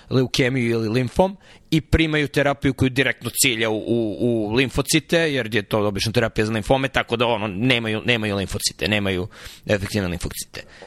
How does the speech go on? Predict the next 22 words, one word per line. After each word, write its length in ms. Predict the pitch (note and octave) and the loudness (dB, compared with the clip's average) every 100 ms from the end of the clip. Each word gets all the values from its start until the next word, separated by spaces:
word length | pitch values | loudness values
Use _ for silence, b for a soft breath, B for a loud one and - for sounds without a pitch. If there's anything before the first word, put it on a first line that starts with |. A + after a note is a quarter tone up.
| B | B
Ne 400 | D3+ E3 F#3 F#3 - | 0 2 2 0 -2
pacijenti 580 | D3+ - D#3 D#3 - C#3+ | -2 0 0 0 -2 -2
koji 200 | - C#3 | 0 0
imaju 160 | C#3 | 0
neki 220 | C3 - | -2 -2
drugi 220 | C3 E3+ D#3 - | 0 2 2 0
solidni 280 | C3+ A2+ | 0 -2
tumor 380 | G#2+ A#2 C#3+ F3+ | 0 0 2 0
i 40 | D3 | 0
primaju 320 | - D3 C#3 | 0 0 0
neku 200 | C#3 A#2+ | -2 -2
hemoterapiju 800 | - C3+ - B2+ C#3 - C#3+ C3 B B B | 0 0 2 2 2 2 2 -2 B B B
koja 320 | - D#3 D3+ | 2 4 2
može 280 | D3+ D#3+ D3 | 0 0 0
malo 380 | D#3+ D#3+ D#3 C#3+ | 0 2 2 0
da 120 | C3 | -2
ti 120 | - - | 0 0
smanji 280 | C#3+ C3+ C3 | 0 -2 0
neutrofile 760 | C3 B2 - A#2 - A#2 A2+ | 0 0 0 -2 0 0 0
na 120 | A2 A#2 | 0 0
par 220 | A#2 A2 | 0 0
dana, 540 | A2 B2 D#3+ E3+ E3 | 0 0 2 0 0